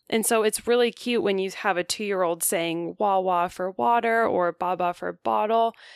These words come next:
But when these phonological processes persist and they are not suppressed like we expect them to, it's not as cute when you have a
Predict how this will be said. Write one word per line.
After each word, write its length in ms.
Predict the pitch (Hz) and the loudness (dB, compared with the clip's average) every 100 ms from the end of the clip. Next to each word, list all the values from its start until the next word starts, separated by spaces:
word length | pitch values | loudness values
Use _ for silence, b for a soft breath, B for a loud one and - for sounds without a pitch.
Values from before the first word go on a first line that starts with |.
| B B B _ _ _ _ - | B B B _ _ _ _ -8
But 200 | - 233 | 0 0
when 260 | - 226 226 | 2 0 2
these 440 | 233 247 233 - - - | 0 0 -2 -6 -10 -14
phonological 680 | - 233 220 208 196 220 208 | -2 0 4 2 0 -4 -4
processes 680 | - 190 190 202 - 196 185 | -2 0 0 -4 -4 -4 -4
persist 800 | - 208 185 - 196 202 - - - | -4 -4 -4 -4 -2 -2 -4 -8 -4
and 200 | 196 190 | -2 0
they 80 | 180 | -2
are 80 | |
not 320 | 175 175 175 - | -2 0 0 -2
suppressed 480 | 208 - 180 175 - | -4 -4 -4 -4 -6
like 160 | 196 | -4
we 100 | 196 | -4
expect 400 | 185 - 175 175 | -4 -4 -6 -4
them 180 | 220 226 | -2 -2
to, 300 | - 262 277 - B B B - | 2 4 4 0 B B B -4
it's 280 | 220 226 - | -2 -2 0
not 260 | 233 277 | 2 2
as 180 | 302 277 | 2 0
cute 280 | - 262 220 | -2 -2 0
when 140 | 208 | 0
you 100 | 196 | -2
have 380 | 185 196 185 190 - | 0 2 2 0 0
a 320 | 185 180 180 | 2 2 0